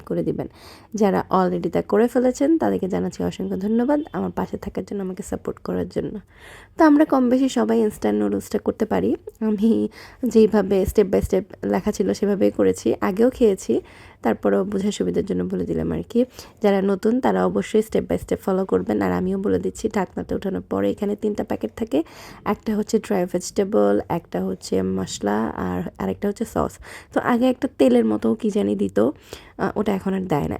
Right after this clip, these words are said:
ওটার পরিবর্তেই হয়তো সসটা দেয়। তো যাই হোক, এত বেশি বাতাস ছিল, আমি রান্না করতে পারছিলাম না। তো আমি প্রথমে ড্রাই ভেজিটেবল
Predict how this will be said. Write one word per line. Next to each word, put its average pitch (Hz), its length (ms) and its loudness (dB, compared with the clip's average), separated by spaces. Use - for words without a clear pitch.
ওটার 190 160 0
পরিবর্তেই 190 520 2
হয়তো 190 220 -2
সসটা 185 380 -2
দেয়। 208 260 2
তো 226 80 -2
যাই 233 180 4
হোক, 233 140 4
এত 220 140 0
বেশি 202 200 -2
বাতাস 196 340 -2
ছিল, 208 120 0
আমি 196 140 -2
রান্না 180 200 -2
করতে 185 200 -6
পারছিলাম 208 420 -2
না। 208 120 -4
তো 277 60 4
আমি 269 140 6
প্রথমে 254 320 2
ড্রাই 220 220 4
ভেজিটেবল 220 560 2